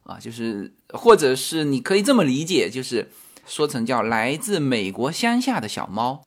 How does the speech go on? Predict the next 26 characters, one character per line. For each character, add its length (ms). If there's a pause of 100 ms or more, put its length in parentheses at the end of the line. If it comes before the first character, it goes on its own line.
那 100
么 120
这 240
个 320
沾 280
上 180
了 80
猫， 480
那 220
王 360
呢， 260 (120)
就 140
是 260 (100)
他 240
在 300
美 340
国 300
被 220
称 400
为 200
叫 280
摇 200
滚 240
乐 220
之 160
王， 160